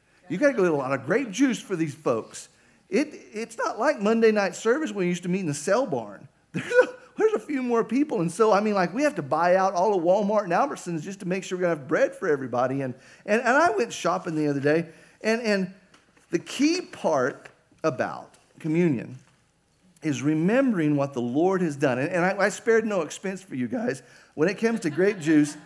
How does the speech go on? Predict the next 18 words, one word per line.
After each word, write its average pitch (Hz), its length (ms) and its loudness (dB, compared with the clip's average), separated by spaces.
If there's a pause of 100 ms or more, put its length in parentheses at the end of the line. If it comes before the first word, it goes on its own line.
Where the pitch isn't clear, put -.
(240)
I 180 120 6
got 220 260 6
you 202 80 -2
the 160 120 0
Welch's 185 460 4
one 160 160 0
hundred 190 300 0
percent 175 460 0 (100)
Super 202 580 -2
Berry, 117 460 -4 (480)
okay? 165 540 4 (220)
Hey, 196 400 2
nothing 208 500 2
held 196 320 4
back 190 240 6
for 165 140 -4
you 190 240 -2
guys. 143 440 2